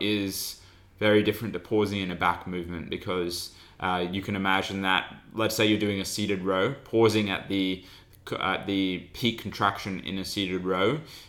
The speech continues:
is, is quite different, 'cause you're not really sitting into that. You're actually having to hold it without just using your arm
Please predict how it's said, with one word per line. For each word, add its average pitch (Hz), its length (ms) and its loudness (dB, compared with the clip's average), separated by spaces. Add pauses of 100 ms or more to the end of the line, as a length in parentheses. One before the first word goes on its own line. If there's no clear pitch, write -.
is, 101 680 -2
is 101 180 -4
quite - 340 2
different, 98 280 -6
'cause 92 140 -10
you're 110 120 4
not 107 200 0
really 107 240 2
sitting 107 440 2
into 98 260 -4
that. 82 320 -2
You're 95 140 0
actually 98 320 -2
having 95 340 -4
to 92 240 -4 (300)
hold 117 340 6
it 90 200 2
without 98 340 4
just 98 180 -6
using 92 260 -4
your 90 160 -4
arm 92 460 -2